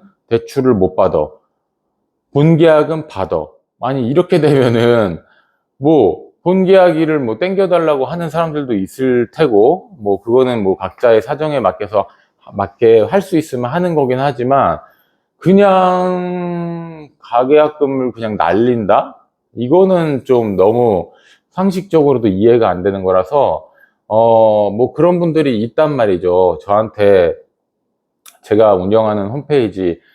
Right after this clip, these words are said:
임장 패밀리 홈페이지에 게시판에 문의를 많이 해주시는데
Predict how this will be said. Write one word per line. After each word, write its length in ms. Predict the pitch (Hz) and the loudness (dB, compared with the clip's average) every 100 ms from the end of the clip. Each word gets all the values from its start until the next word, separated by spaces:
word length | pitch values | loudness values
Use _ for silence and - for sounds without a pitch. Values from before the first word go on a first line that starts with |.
| _ _ | _ _
임장 480 | 107 110 110 127 123 | -2 0 2 0 -2
패밀리 460 | 139 135 131 107 107 | -4 -2 -2 -2 -2
홈페이지에 960 | 127 143 143 135 107 101 120 107 80 - _ _ _ | -4 -6 0 0 0 2 4 4 0 -8 _ _ _
게시판에 600 | - 107 131 - 123 117 | -6 -4 -4 -6 -6 -4
문의를 480 | 87 95 113 113 110 | -2 0 2 2 2
많이 340 | 92 82 90 | 0 -2 -4
해주시는데 920 | 107 135 131 120 104 92 101 123 87 | -4 -4 -4 -8 -8 -6 0 2 2